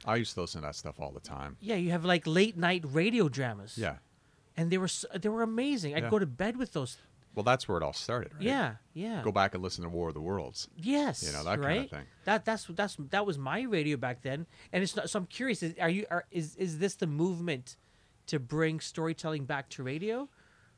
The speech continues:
Speaker 1: I,
Speaker 2: Is
Speaker 1: I
Speaker 2: that
Speaker 1: do-,
Speaker 2: why it works?
Speaker 1: I don't know, or if it's just, it's just a really compelling
Speaker 2: Hmm.
Speaker 1: story.
Speaker 2: Okay.
Speaker 1: You know, I look at some of the, some of the successful podcasts out there, like, um,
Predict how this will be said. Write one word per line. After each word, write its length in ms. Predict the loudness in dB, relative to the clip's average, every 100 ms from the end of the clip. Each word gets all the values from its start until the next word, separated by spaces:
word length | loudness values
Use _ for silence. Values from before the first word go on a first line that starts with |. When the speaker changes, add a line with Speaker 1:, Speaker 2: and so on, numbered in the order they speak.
| _ -16 -6
Speaker 1:
I, 60 |
Speaker 2:
Is 220 | -4 2 4
Speaker 1:
I 20 |
Speaker 2:
that 140 | 4
Speaker 1:
do-, 40 | 4
Speaker 2:
why 60 | 0
it 140 | 0
works? 400 | -4 -6 -10 -2 2
Speaker 1:
I 80 |
don't 380 | 4 4 2 2
know, 280 | 2 4 6 4
or 360 | 4 4 4
if 120 | 4
it's 180 | 0 -2
just, 640 | 0 4 4 4 -2 -8 -20 _ _ _ _
it's 180 | -4 0
just 240 | 0 0 0
a 60 |
really 540 | 0 -2 0 2 2 0
compelling 840 | -2 -4 -2 -2 0 -2 -4 -8 -14 _ _ _ -6
Speaker 2:
Hmm. 160 | -4 -4 -6
Speaker 1:
story. 500 | -6 -2 0 -2 -6 -8 -6
Speaker 2:
Okay. 320 | -6 -6 -10 -14 _ -20 -20 -20 -6
Speaker 1:
You 80 | 0
know, 60 |
I 60 | 2
look 180 | 2 2
at 80 | 2
some 180 | 2
of 60 | 4
the, 180 | 2 0
some 160 | 0
of 60 | 0
the 60 | 0
successful 500 | -4 0 0 0 -2
podcasts 640 | 2 2 2 -2 -2 -2
out 200 | -4 -4
there, 260 | -8 -8 -8
like, 260 | -8 -6 -6
um, 460 | -6 -6 -10 -12